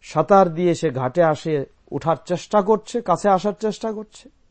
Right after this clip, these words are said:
এই ঘাটে দাঁড়িয়ে থাকা ব্যক্তি, তিনি এই পাথর দিয়ে তাকে আরো নিক্ষেপ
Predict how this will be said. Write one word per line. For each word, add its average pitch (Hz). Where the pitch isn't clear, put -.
এই 143
ঘাটে 135
দাঁড়িয়ে 131
থাকা 147
ব্যক্তি, 127
তিনি 123
এই 120
পাথর 190
দিয়ে 185
তাকে 156
আরো 123
নিক্ষেপ 117